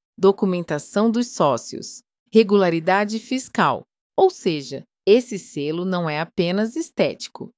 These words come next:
Ele sinaliza que aquela startup tem comprometimento com a legalidade,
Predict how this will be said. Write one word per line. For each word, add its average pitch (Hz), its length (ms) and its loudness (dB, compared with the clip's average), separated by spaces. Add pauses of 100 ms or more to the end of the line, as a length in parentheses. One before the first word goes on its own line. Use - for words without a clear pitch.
(200)
Ele 302 180 2
sinaliza 196 560 -2
que 202 100 -4
aquela 220 360 0
startup 175 580 -4 (300)
tem 214 240 2
comprometimento 170 1120 -4
com 185 220 -4
a 151 60 -2
legalidade, 175 920 -2